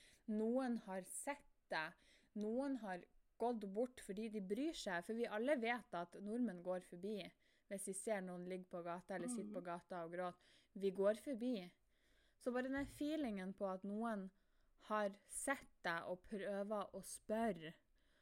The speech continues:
Speaker 1: trenger å,
Speaker 2: Mm.
Speaker 1: kan være nok akkurat der og da.
Speaker 2: Ja. Jeg tror, altså, verden blir et bedre sted med sånne ting,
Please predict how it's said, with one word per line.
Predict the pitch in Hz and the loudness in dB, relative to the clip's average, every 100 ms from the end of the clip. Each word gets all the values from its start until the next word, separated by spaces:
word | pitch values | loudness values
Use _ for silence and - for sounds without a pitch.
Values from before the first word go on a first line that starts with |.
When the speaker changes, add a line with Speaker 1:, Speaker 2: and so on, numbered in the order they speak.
| _ _ _ _ _ - | _ _ _ _ _ 2
Speaker 1:
trenger | 254 247 233 | 4 6 4
å, | |
Speaker 2:
Mm. | 233 240 196 226 - | 2 -2 -2 -4 -8
Speaker 1:
kan | - 269 247 | -4 0 0
være | 202 190 | 0 -2
nok | 277 - - | -4 -6 -10
akkurat | 196 185 185 | -10 -8 -8
der | 180 180 175 | -6 -6 -6
og | 170 | -6
da. | 160 165 170 _ _ - - - _ _ _ _ _ _ _ - - _ _ _ | -8 -8 -12 _ _ -20 -20 -20 _ _ _ _ _ _ _ -20 -20 _ _ _
Speaker 2:
Ja. | 240 240 254 - _ - - _ _ _ _ _ _ _ _ _ _ _ _ _ _ _ _ _ _ _ _ _ _ - - _ | -10 -10 -10 -18 _ -20 -20 _ _ _ _ _ _ _ _ _ _ _ _ _ _ _ _ _ _ _ _ _ _ -20 -20 _
Jeg | 240 - - | -12 -12 -10
tror, | 226 - | -8 -4
altså, | - 214 196 _ _ _ _ - | -4 -4 -10 _ _ _ _ -6
verden | 202 190 190 214 | -4 -2 -4 -6
blir | 202 202 | -4 -6
et | 190 - | -6 -8
bedre | 175 180 185 | -10 -10 -12
sted | - - 185 | -12 -12 -10
med | 185 180 | -10 -10
sånne | 185 175 170 | -10 -12 -12
ting, | 180 | -14